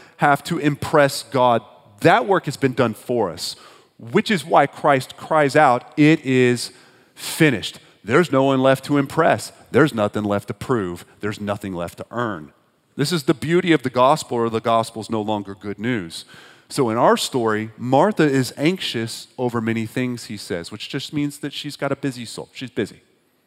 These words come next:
She's over busy. But she's well-intentioned. She's thoughtful, right? She's doing something good. She's just distracted.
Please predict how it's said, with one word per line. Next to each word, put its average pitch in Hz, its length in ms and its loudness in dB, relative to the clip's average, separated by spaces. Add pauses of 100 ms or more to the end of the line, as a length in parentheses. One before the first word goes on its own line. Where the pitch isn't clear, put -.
(160)
She's 123 180 -16
over 127 220 -4
busy. - 320 -20 (1200)
But 185 100 0
she's - 240 -4
well-intentioned. 147 800 -2 (840)
She's - 260 -10
thoughtful, 147 600 -6 (360)
right? 170 260 0 (260)
She's 185 200 -6
doing 165 280 2
something 131 400 -2
good. 175 400 2
She's 143 320 -8
just - 360 -6
distracted. 123 1120 -6